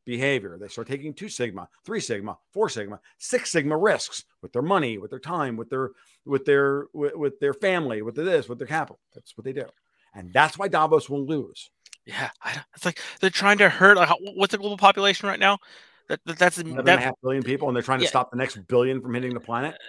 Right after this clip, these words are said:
Speaker 2: Uh, like,
Speaker 1: Like
Speaker 2: that's, that, that many cats they're trying to herd. Like, it's doesn't
Speaker 1: And
Speaker 2: make any
Speaker 1: what's
Speaker 2: s-
Speaker 1: worse than that, they wanna get us back down to five hundred billion to a, a,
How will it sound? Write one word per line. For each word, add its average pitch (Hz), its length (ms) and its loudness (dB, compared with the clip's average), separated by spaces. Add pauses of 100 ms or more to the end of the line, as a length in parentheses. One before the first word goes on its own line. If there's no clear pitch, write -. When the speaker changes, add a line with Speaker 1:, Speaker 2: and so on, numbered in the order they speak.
(140)
Speaker 2:
Uh, - 60 -2
like, 165 120 8
Speaker 1:
Like 165 60 0
Speaker 2:
that's, 160 280 8
that, 180 240 8
that 165 160 4
many 160 180 4
cats 135 380 4
they're 156 100 -10
trying 156 220 -2
to 139 80 -4
herd. 143 420 -2
Like, 113 240 -8
it's - 300 -20 (340)
doesn't 165 100 4
Speaker 1:
And 160 80 4
Speaker 2:
make 165 100 -4
any 165 80 6
Speaker 1:
what's 156 160 4
Speaker 2:
s- - 60 -12
Speaker 1:
worse 170 180 -2
than 147 120 0
that, 180 200 0
they 147 60 2
wanna 147 200 0
get 139 120 0
us 135 100 -6
back 139 180 0
down 127 160 -4
to 117 60 -4
five 123 200 0
hundred 107 240 -8
billion 113 340 -2
to 104 140 -8
a, 104 40 -6
a, 113 280 -8